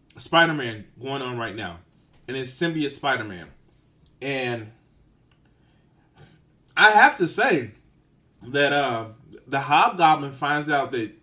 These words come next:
well, Peter finds out that the Ho-, who the Hobgoblin is, and he, the Hobgoblin fi-, chases after Peter, and yeah, yeah, um,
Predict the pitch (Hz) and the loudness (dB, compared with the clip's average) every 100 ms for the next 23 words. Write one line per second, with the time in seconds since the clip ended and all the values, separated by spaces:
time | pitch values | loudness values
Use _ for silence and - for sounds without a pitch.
0 | _ 127 127 127 113 - 147 131 120 - | _ -10 -6 -4 -6 -6 -4 -2 -4 -6
1 | 120 117 113 110 104 104 107 110 113 - | -8 -8 -6 -6 -8 -8 -10 -8 -8 -6
2 | 151 110 117 107 107 101 107 107 104 104 | -8 -8 -6 -6 -6 -10 -10 -10 -10 -12
3 | _ _ _ _ _ - 131 127 120 113 | _ _ _ _ _ -14 -10 -8 -8 -10
4 | - _ _ _ _ _ _ _ - 127 | -16 _ _ _ _ _ _ _ -14 -8
5 | 135 127 120 - _ _ _ _ 127 127 | -4 -4 -6 -12 _ _ _ _ -6 -2
6 | 127 120 120 117 110 - 123 117 - - | 0 0 -4 -6 -14 -14 -8 -8 -8 -20
7 | - - 127 120 117 113 110 - 120 117 | -12 -8 -8 -6 -6 -6 -8 -10 -6 -6
8 | 123 - _ _ _ _ _ - 120 117 | -6 -12 _ _ _ _ _ -14 -10 -8
9 | 113 113 110 101 _ _ _ _ _ _ | -10 -12 -16 -20 _ _ _ _ _ _
10 | _ _ _ _ _ _ _ - 143 190 | _ _ _ _ _ _ _ -6 0 4
11 | 175 - - _ _ _ 120 135 156 113 | 4 4 -10 _ _ _ -6 -2 0 0
12 | 95 _ _ _ _ _ _ _ _ _ | -4 _ _ _ _ _ _ _ _ _
13 | _ _ _ 120 113 104 95 98 | _ _ _ -4 -2 -4 -6 -14